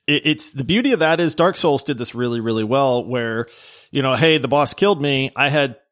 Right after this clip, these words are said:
eight thousand souls on my body. Now when I go back to fight the boss, I need to go get my souls first, because if this boss kills me before I do, I lose all of that. The beauty there is that when you don't have any,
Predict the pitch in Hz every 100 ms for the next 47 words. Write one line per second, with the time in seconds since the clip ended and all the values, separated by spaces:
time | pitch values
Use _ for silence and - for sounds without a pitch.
0 | - - 165 165 143 143 131 120 - 220
1 | 208 147 131 123 113 117 113 113 113 147
2 | 262 269 180 160 156 - 147 127 120 165
3 | 185 117 - 147 247 294 196 165 135 123
4 | - 170 - - - 214 202 104 - 151
5 | - 139 151 262 - 359 320 - - 269
6 | 262 233 160 - 170 135 214 214 127 147
7 | 262 277 - 117 113 101 98 117 - -
8 | - - - - _ _ 175 220 277 240
9 | 214 277 233 156 170 156 165 165 208 147
10 | 117 180 359 370 123 101 98 147